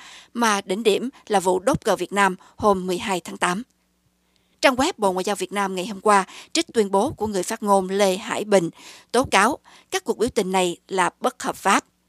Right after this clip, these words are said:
và lên án hành động đốt quốc kỳ Việt Nam là ngang ngược, cố tình xúc phạm nghiêm trọng tình cảm của nhân dân Việt Nam,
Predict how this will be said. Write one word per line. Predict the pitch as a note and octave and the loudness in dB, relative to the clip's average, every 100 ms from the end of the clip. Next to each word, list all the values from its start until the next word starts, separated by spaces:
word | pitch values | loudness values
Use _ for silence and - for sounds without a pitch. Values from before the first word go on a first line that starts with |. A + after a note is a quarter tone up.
| _ _ _ | _ _ _
và | G3 A3 G3+ | 0 2 2
lên | A#3+ B3+ | 0 -4
án | A#3 D#4 E4+ | -6 -6 -8
hành | G3+ | -2
động | F3+ F3 F#3+ | -2 -2 -4
đốt | C4 - | -4 -4
quốc | E4+ - | -6 -4
kỳ | F#3 | -4
Việt | E3+ F3+ | -6 -2
Nam | G3 F#3 - - - - | 0 0 -4 -20 -16 -2
là | G#3+ F#3+ | 0 2
ngang | F#3+ A3 A#3+ F#3+ | 0 -4 -2 0
ngược, | F#3 - - _ | 0 -2 -12 _
cố | - F4 | -4 -2
tình | A#3+ F3+ | 0 0
xúc | - | 0
phạm | - F3+ F#3 A3 | -2 -4 -4 -2
nghiêm | B3+ A#3+ | -4 -2
trọng | F#3 D#3+ | -2 -2
tình | - F#3 | -4 -6
cảm | F3 E3+ A3+ | -2 -2 -2
của | A3 | -6
nhân | A3 G3+ | -6 -4
dân | G3+ F#3+ | -6 -4
Việt | F3 - | -8 -4
Nam, | G3 F#3+ | 0 0